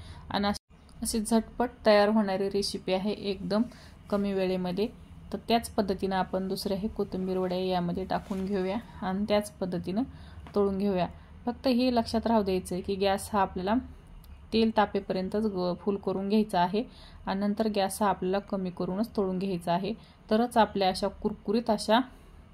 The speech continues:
कोथिंबीर वड्या होतील. यासाठी मीडियम गॅसवरतीच आपल्याला छान असं हे तळून घ्यायचं आहे. छान अशा अलगद अलगद आपल्याला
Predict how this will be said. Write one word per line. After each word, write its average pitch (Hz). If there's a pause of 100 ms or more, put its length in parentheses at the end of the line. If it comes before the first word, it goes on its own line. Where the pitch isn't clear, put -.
(640)
कोथिंबीर 190
वड्या 190
होतील. 214 (420)
यासाठी 202
मीडियम 196
गॅसवरतीच 180
आपल्याला 180 (120)
छान 196
असं 180
हे 233 (340)
तळून 196
घ्यायचं 196
आहे. 175 (1600)
छान 220
अशा 214
अलगद 196
अलगद 190
आपल्याला 196